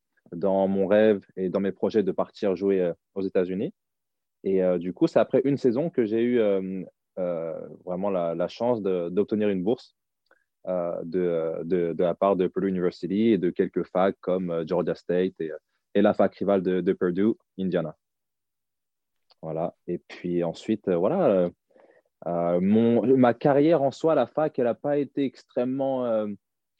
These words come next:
euh, brillante, hein, étant donné que mes deux premières années à la fac, je suis quand même second groupe, donc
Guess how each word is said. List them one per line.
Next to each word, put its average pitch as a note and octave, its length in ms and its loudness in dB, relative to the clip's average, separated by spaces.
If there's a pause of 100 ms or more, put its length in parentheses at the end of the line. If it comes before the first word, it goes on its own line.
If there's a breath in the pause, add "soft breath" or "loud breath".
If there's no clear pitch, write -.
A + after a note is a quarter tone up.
euh, G2+ 160 -4
brillante, A#2 480 -2
hein, C3 60 -2
étant A2 160 -6
donné A2 220 -4
que - 120 -6
mes G2+ 180 -2
deux G#2 120 0
premières A2 320 -2
années A2 140 0
à G#2+ 60 0
la G2 100 -2
fac, B2+ 340 -4
je - 60 -20
suis G2 320 -8
quand G2+ 100 -8
même G2+ 240 -4
second G2 380 -6
groupe, A2+ 440 4
donc F#2 220 -2